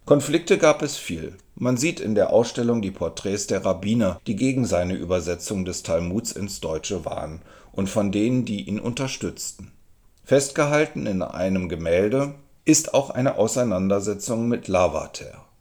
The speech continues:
der Mendelssohn einen Übertritt zum Christentum abpressen wollte und ihn, der das Aushalten unterschiedlicher Weltbilder nebeneinander zur Tugend machte, damit schwer unter Druck setzte.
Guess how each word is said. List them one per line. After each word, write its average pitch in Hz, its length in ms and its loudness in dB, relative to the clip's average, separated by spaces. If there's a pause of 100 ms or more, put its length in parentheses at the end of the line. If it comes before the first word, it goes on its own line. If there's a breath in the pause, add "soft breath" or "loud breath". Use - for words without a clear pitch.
(240 soft breath)
der 80 100 -4
Mendelssohn 98 760 0
einen 123 260 4
Übertritt 101 580 0
zum 113 240 -2
Christentum 92 640 -6
abpressen - 840 -6
wollte 92 320 2
und 98 260 -2
ihn, 127 280 0
der 104 100 0
das - 280 2
Aushalten 113 600 2
unterschiedlicher 117 960 -2
Weltbilder 92 480 0
nebeneinander 92 840 2
zur - 240 -10
Tugend 120 380 -4
machte, 95 340 -4
damit 101 340 -4
schwer 82 360 -4
unter 101 240 -6
Druck - 320 -8
setzte. - 480 -12